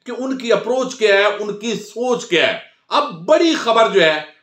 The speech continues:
वो आपको मैं देने जा रहा हूं, लेकिन पहले सिर्फ आप ये देखिए, और मेरे जराए, जरिए ने एक बड़ी बाखबर जरिया है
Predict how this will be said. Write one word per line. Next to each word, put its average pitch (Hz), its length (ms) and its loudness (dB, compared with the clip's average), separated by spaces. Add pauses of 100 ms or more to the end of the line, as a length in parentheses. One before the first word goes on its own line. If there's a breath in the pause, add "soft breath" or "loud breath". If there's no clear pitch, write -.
(120)
वो 226 220 -8
आपको 233 420 2
मैं 170 240 0
देने 208 260 2
जा 180 180 4
रहा 208 100 4
हूं, 214 180 0
लेकिन 190 260 2
पहले 233 400 0
सिर्फ 240 400 0 (300)
आप 180 260 -4
ये 262 140 -6
देखिए, 175 640 -2 (280 soft breath)
और 165 120 -2
मेरे 233 280 4
जराए, 175 480 2
जरिए 233 400 0
ने 190 140 0 (140)
एक 180 260 -2
बड़ी 214 280 2
बाखबर 170 540 2
जरिया 156 360 2
है - 140 -8